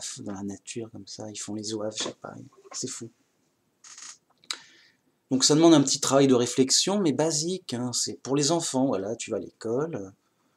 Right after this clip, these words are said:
voilà, mon enfant a pris la science absolue, c'est bien, <laughs> c'est, c'est utile, ça, ça sert. Ça lui servira toute sa vie,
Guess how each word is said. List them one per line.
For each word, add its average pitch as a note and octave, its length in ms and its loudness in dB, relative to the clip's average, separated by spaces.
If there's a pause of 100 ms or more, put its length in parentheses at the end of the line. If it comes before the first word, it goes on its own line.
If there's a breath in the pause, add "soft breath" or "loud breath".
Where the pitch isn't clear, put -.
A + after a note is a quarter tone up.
(540)
voilà, G#2+ 300 -2
mon B2+ 240 -2
enfant G2+ 320 -6
a G2 80 -6
pris A2 200 -10
la G#2 160 -6
science - 320 -4
absolue, A2 520 -8
c'est - 180 -6
bien, - 180 -14 (200)
<laughs> - 240 -16
c'est, A2 180 -2
c'est A#2 240 4
utile, C#3+ 460 -6
ça, G2 260 -18
ça - 160 -10
sert. - 380 -6 (240)
Ça A2+ 120 -4
lui A2 100 -4
servira A#2 420 2
toute - 180 -8
sa G2+ 220 4
vie, F#3 260 -2